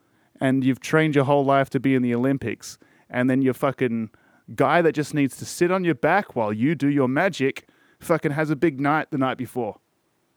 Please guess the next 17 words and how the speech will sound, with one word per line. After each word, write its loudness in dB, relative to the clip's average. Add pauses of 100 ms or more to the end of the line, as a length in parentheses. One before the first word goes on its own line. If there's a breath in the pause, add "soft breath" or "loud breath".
(440)
and 0
ruins 2
your 8
Olympic 2
dreams. -6
What 2
about 0
the 0
Olympic -4
dreams -4
of -12
the -10
horse, -6 (180)
hey? 0 (840)
Did -4
he 2
get 0